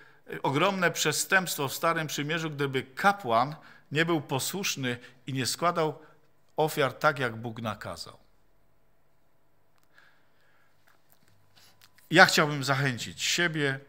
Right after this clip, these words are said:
każdego z nas. Nie pozwólmy, aby przeciwnik sprawiał, że kiedy jest zgromadzenie, nasze usta są zamknięte.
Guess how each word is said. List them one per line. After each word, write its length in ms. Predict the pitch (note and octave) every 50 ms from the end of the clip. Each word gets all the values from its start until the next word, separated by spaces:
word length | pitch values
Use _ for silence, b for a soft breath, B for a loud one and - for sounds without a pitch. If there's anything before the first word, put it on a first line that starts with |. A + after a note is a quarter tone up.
| - -
każdego 460 | - C3+ B2 A2+ - D3 C3 C3+ B2
z 100 | A2+ A2
nas. 380 | A#2+ A2+ G2+ F2+ - - - b b b b b b b b b b b b b b _ _ - - - D3+
Nie 180 | C#3+ E3+ F#3
pozwólmy, 960 | - F3 D#3+ D3 B2 B2 C3 D#3 A#3 C4+ C4+ A3 D3+ A2+ G2 F#2 E2+ - - - B B B B B B B B B B B B B B B B B B B _ -
aby 240 | C#3 C#3+ C#3+ D#3
przeciwnik 1040 | C#3+ D3+ - - - D#3+ D#3+ D3+ - - - A3 B3 B3+ A#3 A3+ A3+ A#3 A3+ - - - - - _ _ _ _ _ -
sprawiał, 640 | - - - - - F3+ G3+ G#3+ A3 G#3+ G3+ F#3+ E3
że 400 | D3 E3 D#3+ D#3 D3+ F3+ - - -
kiedy 260 | - E3+ D#3+ D#3 D#3
jest 240 | F#3 A3+ A#3 F#3+ F3+
zgromadzenie, 760 | E3 D#3 G3 G#3+ G#3+ G3 F#3 F3+ D#3 D3 F3 G#3+ A3 G#3+ G3+
nasze 360 | F#3 F3+ F3+ E3 - F3+ D#3+
usta 440 | - - - A3 - - - G3 E3+
są 240 | - - G3 F#3+ F3
zamknięte. 960 | D#3+ G3 G3+ G3+ G3 - - D4+ C4+ B3 G3+ D#3+ - - B2+ A2+ G#2+ G2+ G2